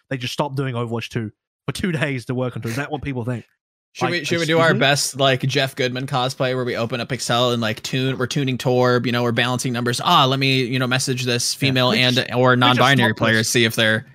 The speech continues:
Speaker 2: you
Speaker 1: Yeah,
Speaker 2: know,
Speaker 1: let me,
Speaker 2: like
Speaker 1: let me just stop working on Overwatch two and just do this tournament randomly. Is that what
Speaker 2: It's
Speaker 1: people
Speaker 2: so
Speaker 1: think happens?
Speaker 2: nuts.
Speaker 1: Is that what people think happened? Like, excuse me? How the fuck, what's
Speaker 2: Ah.
Speaker 1: this got to do with Overwatch two? Like, why are you bringing Overwatch two in the discussion? Like, even if, even if Blizzard were working on this tournament, it's a
Speaker 2: <sighs>
Speaker 1: completely fucking different team. Like,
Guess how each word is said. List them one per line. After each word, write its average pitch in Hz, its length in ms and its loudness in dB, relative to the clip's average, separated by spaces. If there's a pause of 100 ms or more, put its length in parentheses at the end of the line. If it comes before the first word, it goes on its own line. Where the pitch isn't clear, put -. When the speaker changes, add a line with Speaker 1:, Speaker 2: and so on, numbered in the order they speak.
(400)
Speaker 2:
you 147 60 2
Speaker 1:
Yeah, - 20 4
Speaker 2:
know, 139 140 4
Speaker 1:
let - 20 2
me, - 80 0
Speaker 2:
like 131 160 2
Speaker 1:
let 277 80 -2
me 320 80 -4
just 302 160 -6
stop 214 240 -4
working 180 260 -2
on 170 100 -2
Overwatch 156 180 -6
two 160 180 -2
and 127 80 -6
just 120 140 -6
do 135 120 -4
this 123 100 -6
tournament 120 360 -6
randomly. 98 420 -16
Is 135 120 -4
that 185 160 -4
what 208 80 0
Speaker 2:
It's 196 120 0
Speaker 1:
people 175 220 -2
Speaker 2:
so 190 140 6
Speaker 1:
think 180 100 2
happens? 143 240 0
Speaker 2:
nuts. - 460 -4
Speaker 1:
Is - 60 -20
that 202 140 -2
what 294 100 -4
people 240 200 -4
think 170 180 -6
happened? 180 380 -6
Like, 165 160 -6 (100)
excuse 139 400 -6
me? 359 220 -4 (360)
How 294 100 0
the 427 120 -4
fuck, - 200 -6
what's - 260 0
Speaker 2:
Ah. 403 120 -4
Speaker 1:
this 196 160 -8
got 190 140 -2
to 175 60 -2
do 165 60 -2
with 160 100 -2
Overwatch 127 280 -6
two? 247 200 -4
Like, 135 160 -4
why 160 100 0
are - 20 -4
you 277 120 -4
bringing 190 220 -4
Overwatch 135 240 -4
two 165 140 -4
in 277 80 -6
the 294 80 -4
discussion? 123 500 -10 (880)
Like, 233 80 -6
even 285 220 -2
if, 226 180 -6
even 254 160 0
if 233 80 -2
Blizzard 190 320 -6
were 202 160 0
working 262 320 -2
on 139 60 -4
this 127 100 -4
tournament, 139 300 -6
it's 190 100 -4
a - 140 -6
Speaker 2:
<sighs> 185 80 0
Speaker 1:
completely 311 260 -4
fucking - 320 -6
different 131 300 -6
team. 247 280 -4
Like, 139 240 -6